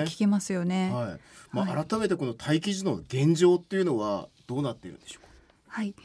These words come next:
Speaker 1: あの、厚生労働省が平成二十七年四月に発表したデータによりますと、認可保育園の定員と利用者数はどちらも年々増加傾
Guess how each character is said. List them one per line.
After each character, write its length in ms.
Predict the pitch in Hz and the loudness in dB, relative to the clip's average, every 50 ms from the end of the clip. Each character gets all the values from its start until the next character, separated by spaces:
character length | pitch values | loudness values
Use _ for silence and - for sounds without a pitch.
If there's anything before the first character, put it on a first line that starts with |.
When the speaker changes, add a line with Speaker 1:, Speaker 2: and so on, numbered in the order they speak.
| - - - - _ _ | -20 -20 -20 -20 _ _
Speaker 1:
あ 120 | _ 220 202 | _ -2 0
の、 80 | 196 196 | 0 0
厚 240 | 185 - 269 285 | 0 0 -2 -2
生 240 | 302 - 359 359 359 | -2 0 0 0 2
労 160 | 359 359 349 | 2 2 2
働 240 | 320 349 339 339 320 | 0 0 -2 -2 -2
省 240 | - - 240 208 190 | -4 -4 -4 -4 -2
が 180 | 185 180 175 180 | 0 0 0 0
平 240 | 180 190 226 240 | -2 0 0 0
成 180 | 247 - 269 254 | 2 4 4 6
二 160 | 247 262 294 | 8 8 8
十 200 | 285 - 247 220 | 6 6 4 4
七 300 | 196 185 180 185 202 214 220 | 4 4 4 2 2 4 2
年 280 | 202 185 175 165 - - | 2 2 0 0 -2 -4
四 160 | - - - | -4 -4 0
月 280 | 208 240 247 - - 311 | 0 0 -2 0 2 4
に 140 | 285 247 208 | 4 4 4
発 200 | 196 190 175 - | 2 -2 -2 -2
表 120 | 190 185 | -4 -4
し 40 | 185 | -2
た 100 | - 196 | -4 -4
デ 120 | 180 196 190 | -4 -4 -4
ー 20 | |
タ 140 | - 190 175 | -2 -2 -2
に 100 | 175 175 | -2 -2
よ 60 | 175 | -2
り 100 | 170 180 | -2 -2
ま 160 | 185 190 196 | -4 -4 -6
す 160 | - - - | -8 -10 -14
と、 260 | _ - 202 202 208 208 - - - - - _ | _ -8 -6 -6 -8 -10 -14 -20 -20 -20 -10 _
認 160 | - 220 254 277 | 2 4 4 4
可 140 | - 294 | 4 2
保 140 | 285 - 294 | 2 2 0
育 180 | 294 285 - 294 | 0 0 0 0
園 140 | 285 254 233 | 0 2 2
の 100 | 214 208 | 0 -2
定 260 | - 226 226 233 233 | -4 -4 -2 0 0
員 160 | 233 233 233 | 2 0 0
と 200 | - - 247 240 | 0 0 -2 0
利 100 | 220 214 | 0 0
用 160 | 214 240 269 | 0 0 0
者 160 | 269 - 302 | -2 -2 -6
数 160 | 285 - - 240 | -6 -6 -4 -4
は 300 | 208 190 175 170 - - | -4 -2 -2 -4 -4 -4
ど 100 | 196 277 | -4 -4
ち 140 | 294 - 349 | -2 0 0
ら 100 | 294 247 | 0 2
も 220 | 208 175 156 - | 2 0 -2 -2
年 240 | - 208 240 269 311 | 0 2 2 2 4
々 220 | 330 330 320 302 | 4 4 4 2
増 180 | 262 262 269 294 | 2 2 0 -2
加 140 | 285 - 311 | -2 -4 -8
傾 260 | 294 - - 294 269 | -8 -6 -4 -4 -4